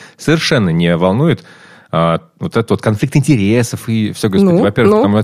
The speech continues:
Speaker 1: во-первых, потому что я занимаюсь, э, не, скажем так, объективной журналистикой, и поэтому мне это уже не волнует. А во-вторых, я, мне кажется,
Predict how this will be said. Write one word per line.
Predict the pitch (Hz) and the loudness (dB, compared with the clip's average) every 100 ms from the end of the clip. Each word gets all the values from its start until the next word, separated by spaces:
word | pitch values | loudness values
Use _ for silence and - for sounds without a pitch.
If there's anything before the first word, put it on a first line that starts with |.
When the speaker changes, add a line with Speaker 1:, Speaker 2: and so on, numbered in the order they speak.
| - | -2
Speaker 1:
во-первых, | 110 147 113 | -2 0 -2
потому | - 95 | -2 -4
что | 95 - 87 | -2 -2 -2
я | 87 87 | 0 -2
занимаюсь, | 90 87 85 - | -2 0 -2 -2
э, | 87 85 85 | -2 -2 -2
не, | 87 87 85 82 - - - - _ _ _ | -2 -2 -2 -4 -10 -20 -20 -20 _ _ _
скажем | - 90 80 | -10 -6 -4
так, | 85 | -2
объективной | 90 98 - 80 80 | -2 -4 -6 -8 -6
журналистикой, | 76 73 76 - 82 117 175 _ | -6 -4 -6 -6 -4 -4 -4 _
и | 104 | -6
поэтому | 92 85 85 80 | -2 -2 -4 -4
мне | 82 76 | -2 -4
это | 80 | -4
уже | 76 | -6
не | 69 | -6
волнует. | 71 82 113 | -6 -4 -4
А | - | -4
во-вторых, | 85 - 104 92 - - - _ _ _ | -4 -2 -2 -2 -4 -16 -20 _ _ _
я, | - 104 143 | -8 -2 0
мне | 160 | 2
кажется, | 104 90 80 - - | 0 -2 -4 -6 -12